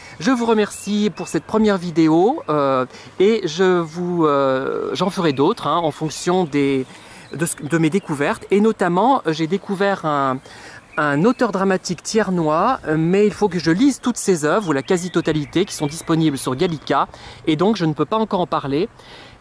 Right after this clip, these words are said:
Je ferai un opuscule qui sera peut-être mon tome dix-sept, puisque là j'en suis au tome seize,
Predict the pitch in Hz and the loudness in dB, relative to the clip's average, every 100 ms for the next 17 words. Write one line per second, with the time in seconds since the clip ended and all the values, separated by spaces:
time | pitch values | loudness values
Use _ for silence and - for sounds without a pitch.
0 | - _ 147 185 180 226 214 202 196 226 | -20 _ -2 0 0 -2 2 2 2 -2
1 | 208 - - 226 - 185 - 180 190 208 | -6 -6 -2 -4 -4 -8 -6 -4 -2 0
2 | 202 180 - 196 165 135 170 269 - 202 | 0 -2 0 0 0 -2 -4 -4 -2 -2
3 | - - 131 - - 156 160 156 147 147 | -2 -4 -4 -4 -4 -2 -2 -2 -2 -2
4 | 131 - 190 202 214 | -4 -2 0 0 0